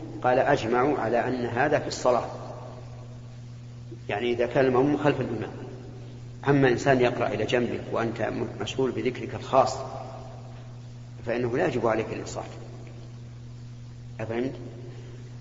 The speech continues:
آه، ثم لو فرض أن هذا القارئ مر بآية سجدة، وأ-، وأعني بالقارئ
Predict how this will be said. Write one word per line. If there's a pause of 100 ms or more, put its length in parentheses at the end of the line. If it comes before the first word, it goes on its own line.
(100)
آه،
ثم (380)
لو
فرض
أن
هذا
القارئ
مر
بآية
سجدة، (3000)
وأ-،
وأعني
بالقارئ